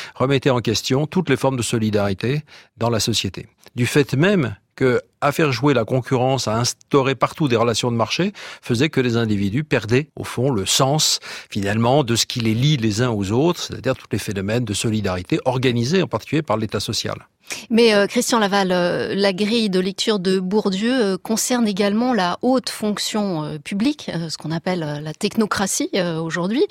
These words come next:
Speaker 2: Est-ce qu'elle vous semble aujourd'hui encore, ou plus que jamais, euh, pertinente ?
Speaker 1: Ah ben, vous l'avez dit, euh, c'est plus que jamais.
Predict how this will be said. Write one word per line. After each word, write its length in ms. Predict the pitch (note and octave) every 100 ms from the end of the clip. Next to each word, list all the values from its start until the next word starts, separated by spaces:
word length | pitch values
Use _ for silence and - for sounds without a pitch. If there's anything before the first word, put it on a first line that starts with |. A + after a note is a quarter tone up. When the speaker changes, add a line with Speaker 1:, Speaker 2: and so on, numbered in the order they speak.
| - - - -
Speaker 2:
Est-ce 320 | - A3+ -
qu'elle 160 | G#4+ C4+
vous 120 | A3+
semble 520 | - C#4+ B3+ F#3+ F3+
aujourd'hui 540 | F3+ G3 G#3 G3+ G#3 G#3+
encore, 480 | F3+ - G3+ B3+ C4+
ou 140 | F3+
plus 240 | - B3+
que 160 | B3 G3+
jamais, 460 | F3 F3+ F3 G#3+ G#3+
euh, 180 | F3 E3
pertinente ? 540 | - - - F3 E3 - - -
Speaker 1:
Ah 80 |
ben, 160 | B2+ C3
vous 140 | A#2
l'avez 220 | A2+ A2+ C#3+
dit, 200 | A2+ G2+
euh, 140 | F#2+
c'est 200 | - G#2+
plus 260 | - C3+ -
que 100 | G#2+
jamais. 320 | A#2+ B2